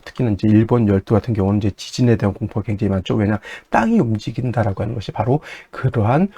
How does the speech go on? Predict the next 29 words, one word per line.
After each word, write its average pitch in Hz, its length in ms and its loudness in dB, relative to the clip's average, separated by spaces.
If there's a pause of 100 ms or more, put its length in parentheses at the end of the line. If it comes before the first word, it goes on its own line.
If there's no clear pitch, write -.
(160)
공포심을 117 720 -2
유발하게 104 400 -4
된다. 98 200 -2 (200)
이 - 120 0 (200)
땅 226 300 2
위에다가 113 600 0
우리가 101 300 -2
집도 - 420 -4
짓고요, 104 380 -2
땅 123 300 0
위에다가 110 440 -2
나무도 151 420 2
심고요, 98 480 -2
땅 135 340 0
위에서 110 360 2
우리가 113 440 2 (360)
운동도 147 600 4
하고 113 280 -2
땅 160 260 2
위에서 117 160 0
모든 156 400 2
것을 113 240 -2
영위하는데 110 540 0 (200)
땅이 - 220 4
어느 110 160 2
순간 117 240 -4
없어진다. 104 640 -2 (240)
예를 110 240 4
들면 120 240 0